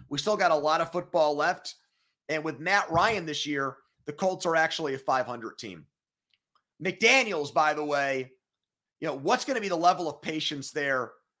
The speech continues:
with Mark Davis? I just said some guys are meant to be head coaches and others <laughs> assistants. Josh McDaniels might be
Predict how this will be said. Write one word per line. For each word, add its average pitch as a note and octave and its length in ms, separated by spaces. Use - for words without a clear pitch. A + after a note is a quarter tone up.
with D3+ 160
Mark E3 280
Davis? E3+ 380
I E3 80
just G#3+ 260
said A#3 380
some A3 260
guys G#3 300
are F#3 80
meant G3 260
to F#3+ 100
be E3+ 220
head E3+ 240
coaches G3+ 380
and D#3+ 100
others E3 280
<laughs> - 100
assistants. - 800
Josh G3+ 280
McDaniels G3 680
might E3+ 260
be D#3+ 380